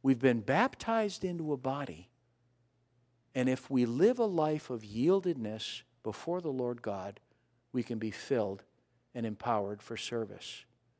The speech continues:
Now, why is that? It's because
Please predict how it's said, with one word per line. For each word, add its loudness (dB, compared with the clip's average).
Now, -4
why 4
is 0
that? -14
It's -4
because 2